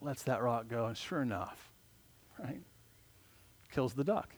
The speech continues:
Perplexed, he runs up to the duck and looks at it like,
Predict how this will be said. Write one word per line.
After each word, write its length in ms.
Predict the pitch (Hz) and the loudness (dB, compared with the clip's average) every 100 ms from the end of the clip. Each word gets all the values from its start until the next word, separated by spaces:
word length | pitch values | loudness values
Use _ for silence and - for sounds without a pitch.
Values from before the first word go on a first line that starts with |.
| - - - - - - - - - - - - - - - - | -20 -20 -20 -20 -20 -20 -20 -20 -20 -20 -20 -20 -20 -20 -20 -2
Perplexed, 760 | 156 - - 170 165 110 - | -2 0 12 12 12 12 -2
he 60 | 131 | 4
runs 300 | 147 156 156 | 10 12 12
up 120 | 143 | 10
to 100 | 139 | 8
the 80 | 135 | 8
duck 360 | 127 151 - | 12 12 12
and 120 | 127 139 | 8 10
looks 220 | 160 - | 10 10
at 140 | 135 | 8
it 40 | 123 | 8
like, 180 | 123 | 2